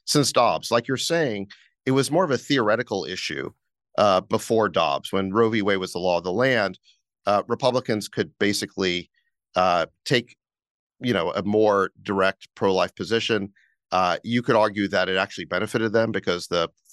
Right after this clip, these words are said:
forty-ish percent of the country that identified as pro-life, uh, was more motivated than the sixty percent who identified as pro-choice. But I think now that's changed. And I think the pro-choice side, uh, is, is much,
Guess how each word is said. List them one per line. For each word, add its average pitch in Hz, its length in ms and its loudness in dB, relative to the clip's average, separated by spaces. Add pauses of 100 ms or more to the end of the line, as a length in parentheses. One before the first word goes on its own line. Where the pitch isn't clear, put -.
forty-ish 104 560 0
percent 95 280 -2
of 95 60 -2
the 95 60 -4
country 98 380 -2
that 90 200 0 (340)
identified 101 440 0
as 90 80 -8
pro-life, 95 600 0 (420)
uh, 98 180 0
was 107 180 -4
more 113 160 4
motivated 113 680 0 (440)
than 107 160 0
the 95 180 0
sixty - 340 -8
percent 101 460 0
who 104 80 0
identified 92 440 0
as 85 80 -12
pro-choice. 110 600 -2 (420)
But 110 80 2
I 127 100 6
think 180 200 0
now 131 200 4
that's 123 200 0
changed. 123 420 -4
And 95 80 -4
I 101 60 -2
think 110 160 -6
the 113 80 0
pro-choice 104 680 -2
side, 92 360 2 (500)
uh, 85 360 2
is, 123 340 -2 (100)
is 120 180 0
much, 117 260 -2